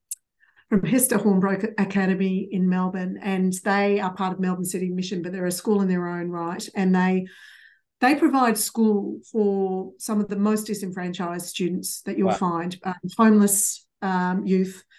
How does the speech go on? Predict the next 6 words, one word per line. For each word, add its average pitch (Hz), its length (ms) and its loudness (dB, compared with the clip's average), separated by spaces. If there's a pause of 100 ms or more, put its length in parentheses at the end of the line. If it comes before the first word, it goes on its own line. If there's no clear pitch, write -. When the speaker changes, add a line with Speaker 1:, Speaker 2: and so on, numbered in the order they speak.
(300)
Speaker 1:
um, 185 580 0 (260)
young 220 540 2
parents 208 380 2
with 202 160 0
babies, 190 760 -2
uh, 180 300 -4